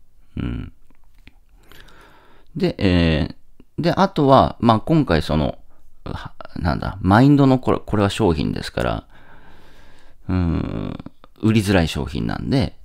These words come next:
ここで権威ですね。ここで権威です。僕はその少ないリスト、少ない再生数でも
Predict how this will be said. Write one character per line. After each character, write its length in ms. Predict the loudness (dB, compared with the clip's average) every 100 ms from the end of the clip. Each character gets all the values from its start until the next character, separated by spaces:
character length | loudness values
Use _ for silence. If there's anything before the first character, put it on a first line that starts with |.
| -10
こ 140 | -8
こ 100 | 0
で 80 | 0
権 380 | 0 0 2 2
威 60 | 0
で 100 | -6
す 120 | -6
ね。 160 | -6 -8 -18 -18 -20 -20 -20 -20 -12
こ 140 | 0
こ 100 | 2
で 100 | 2
権 360 | 0 -2 0 0
威 40 |
で 100 | -2 -8
す。 320 | -12 -12 -16 -20 -20 -20 -4
僕 300 | 0 0 2
は 140 | 0
そ 140 | 2 -2
の 100 | -4
少 280 | -6 0 2
な 120 | 2
い 100 | 0
リ 140 | -2
ス 140 | -4 -4
ト、 160 | -6
少 220 | -6 -4 -2
な 80 |
い 60 | -2
再 220 | -2 -4
生 180 | -2 -2
数 180 | -2 -4
で 120 | 0
も 280 | 0 -2